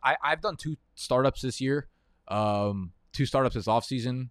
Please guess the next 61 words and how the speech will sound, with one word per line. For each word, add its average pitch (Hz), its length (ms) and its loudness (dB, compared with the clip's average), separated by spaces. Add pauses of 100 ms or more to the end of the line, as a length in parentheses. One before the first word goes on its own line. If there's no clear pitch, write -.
(100)
Both 113 240 -2
just 113 160 -2
ended 113 180 2
a - 40 -2
couple 104 240 -2
weeks 113 220 -4
ago. 123 200 2
I 110 100 2
took 143 220 -2
E 120 120 -4
T 120 140 -4
N 113 80 -2
in 98 80 -2
one 104 140 -2
of 113 80 -4
'em. 139 160 -4 (340)
It 113 60 -4
was, 113 180 0
like, 110 180 2
a, 101 220 4
a 104 60 0
rebuild 113 400 2
team 131 320 -4 (260)
where 104 420 6
I'm 107 140 2
only 113 220 2
dra-, 107 240 4
I 107 60 4
was 104 120 2
only 117 160 2
drafting 110 300 0
first 110 240 -2
and 104 60 -6
second 107 240 -2
round 101 160 2
players. 104 260 4
I 104 60 2
took 135 180 0
E 131 140 -4
T 120 120 -4
N 113 60 2
at 101 80 -2
the 98 80 -8
four 101 220 -2
eleven. 82 380 -4 (440)
So 98 260 -2
I'm 110 100 -2
not 135 100 2
really 127 200 6
sure 120 240 2
what 107 180 0
that, 120 160 0
that's - 160 0
probably 247 220 2
exactly 127 400 0
where 120 160 4
I'd 107 140 4
like 95 160 -2
to 95 80 -10
take 87 240 -10
him. 85 160 -16